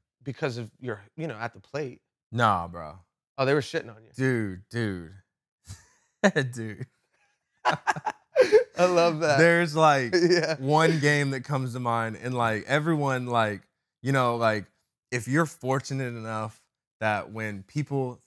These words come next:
Speaker 2: think of you and it's a positive thing that they think about, you're good.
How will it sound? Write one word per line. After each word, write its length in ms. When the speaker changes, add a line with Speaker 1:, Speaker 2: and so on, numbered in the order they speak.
Speaker 2:
think 220
of 160
you 420
and 340
it's 180
a 60
positive 600
thing 400
that 220
they 140
think 240
about, 440
you're 120
good. 320